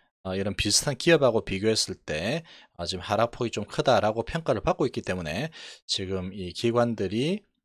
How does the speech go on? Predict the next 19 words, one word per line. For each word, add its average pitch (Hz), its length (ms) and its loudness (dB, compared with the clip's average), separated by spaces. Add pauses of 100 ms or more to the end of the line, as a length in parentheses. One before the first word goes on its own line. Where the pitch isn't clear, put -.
(240)
강하게 104 340 -2
드라이브를 117 840 0 (380)
좀 87 140 -10
하고 143 280 0
있다, 87 260 -4
이렇게 85 320 -12
보여집니다. 87 540 -6 (460)
자, - 140 -4
이렇게 117 260 -2
기술적으로 156 680 2
봤을 127 300 -2
때, 101 440 -2 (680)
어, 85 160 -10
이제 92 360 -2 (760)
이십일선하고 175 840 2
육십일선 139 360 -2
동시에 120 340 0 (100)
뚫어냈기 185 580 4
때문에, 110 560 -2